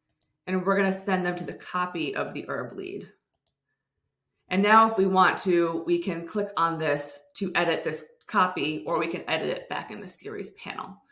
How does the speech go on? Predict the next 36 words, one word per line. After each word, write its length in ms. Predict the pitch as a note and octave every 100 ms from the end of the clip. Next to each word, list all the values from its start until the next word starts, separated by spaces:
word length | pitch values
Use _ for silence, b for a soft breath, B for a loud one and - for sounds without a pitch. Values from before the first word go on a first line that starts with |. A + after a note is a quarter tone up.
| b b b -
But 80 | F#3
that 160 | G#3+
is 80 | A3+
basically 460 | A3 G#3+ G#3+ G3+ G3+
how 140 | F#3
you 140 | F#3
can 160 | F#3 F#3
sort 160 | F3+ F3+
of 180 | F3 -
save 220 | F#3+ F3+
yourself 340 | F#3 - F3+
some 160 | - E3
work 260 | E3 G3+ G#3+
and 160 | F3+
ha-, 160 | - -
not 120 | F3+ D#3+
having 180 | E3+
to 80 | F3
recreate 580 | D#3+ D#3 - E3 D#3+ -
the 120 | E3
entire 540 | D#3+ - E3 D#3+ D#3+ -
emails 380 | E3+ E3+ E3 E3
all 140 | - C#3
over 220 | D#3 A3+
again. 380 | B3 E4 F#4 F#4+ b b b
You 80 | F#3
can 240 | F#3 F#3
duplicate 760 | G3+ A#3 A3+ G#3+ G#3+ F#3+ - -
the 220 | F#3+ F#3
email 200 | F3+ D#3
sequence 880 | - - A#3+ A#3+ F#3 D3+ G#3+ - -
over 220 | F3+ F3 E3
under 160 | E3+
the 100 | C3
send 480 | - - A3 G#3+ G#3+
tab 440 | - D#3+ C#3 C#3+